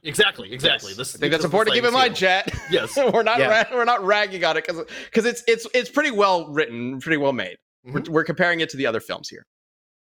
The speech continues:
Speaker 2: Sorry,
Speaker 3: I
Speaker 2: Josh, what were you gonna say?
Speaker 3: Well, yeah, I mean, I think it's a, I think it, it's a great job at what it's setting out to do. I think what it's set, what it's setting out to do <laughs> is not great. Like, it accomplishes that job really well, but, like,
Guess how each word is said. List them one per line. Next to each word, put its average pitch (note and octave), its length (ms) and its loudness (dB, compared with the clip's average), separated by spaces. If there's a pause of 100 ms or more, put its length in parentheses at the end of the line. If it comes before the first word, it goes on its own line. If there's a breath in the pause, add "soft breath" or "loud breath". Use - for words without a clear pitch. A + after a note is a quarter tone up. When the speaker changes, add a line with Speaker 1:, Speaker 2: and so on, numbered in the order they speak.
(180)
Speaker 2:
Sorry, C#3+ 200 2
Speaker 3:
I - 20 -2
Speaker 2:
Josh, D3 220 2
what D3 80 -8
were C#3 100 -4
you C3+ 40 -4
gonna C#3+ 120 -2
say? D3 180 -6
Speaker 3:
Well, F#3+ 220 2
yeah, A3+ 400 -2
I E3 80 0
mean, F#3+ 160 -2
I F3 80 2
think F#3+ 120 0
it's F3+ 100 -6
a, D#3 140 -4
I D3 40 -2
think D#3+ 180 -4
it, D#3+ 160 -6
it's C#3 220 -2
a D3 40 0
great D3 720 -2
job C#3+ 320 0
at C#3 80 -4
what C3+ 120 0
it's - 200 -8
setting C3+ 380 -2
out C3+ 220 -2
to C#3 80 -4
do. C#3+ 440 0 (240 loud breath)
I B2+ 80 -2
think D3+ 180 -2
what D3 120 2
it's C#3 180 -4
set, C#3+ 300 -2 (140)
what C3+ 120 -4
it's C#3 180 0
setting D#3 260 0
out C#3 140 -2
to C3 60 -4
do C#3 420 0 (160 soft breath)
<laughs> - 180 -20
is - 920 -2
not C3+ 300 -2
great. A2 420 -6 (240)
Like, C#3+ 160 -2
it D3+ 100 0
accomplishes D3+ 600 -2
that C3+ 180 0
job B2+ 280 -2
really C#3+ 380 0
well, B2 320 0
but, B2+ 180 -4
like, B2+ 200 -2